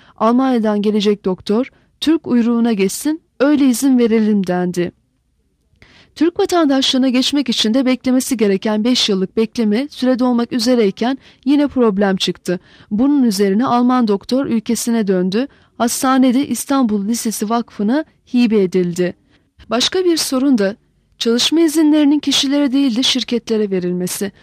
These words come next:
O nedenle büyük şirketlerin getirip izin aldıkları Almanlar o şirketten ayrılıp başka bir işe geçemiyorlar. Bir Alman şirket yöneticisinin sekreteri olarak otuz yıl Türkiye'de yaşayan bir kadının bile emekli olduktan sonra Türkiye'de ikamet etme isteğinin reddedilmesi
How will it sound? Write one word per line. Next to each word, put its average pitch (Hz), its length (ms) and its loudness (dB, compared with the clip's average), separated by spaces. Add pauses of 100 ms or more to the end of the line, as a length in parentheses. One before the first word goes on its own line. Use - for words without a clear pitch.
(220)
O 262 120 2
nedenle 226 480 2
büyük 269 200 0
şirketlerin 262 640 -2
getirip 240 360 -2 (240)
izin 240 260 0
aldıkları 208 640 0
Almanlar 202 640 0 (260)
o 269 80 0
şirketten 285 540 0
ayrılıp 247 440 0
başka 240 360 -2
bir 220 80 0
işe 214 280 -2
geçemiyorlar. 185 920 -2 (420)
Bir 254 140 2
Alman 294 380 2
şirket 320 440 -4
yöneticisinin 233 760 -2
sekreteri 240 600 -2
olarak 208 500 0
otuz 233 360 -4
yıl 269 120 -2
Türkiye'de 254 460 -4
yaşayan 233 400 0
bir 233 120 -2
kadının 240 500 0
bile 190 240 -2 (340)
emekli 226 360 0
olduktan 277 480 0
sonra 262 260 0
Türkiye'de 262 520 -2
ikamet 247 480 -2
etme 254 320 -2
isteğinin 220 540 0
reddedilmesi 247 840 -2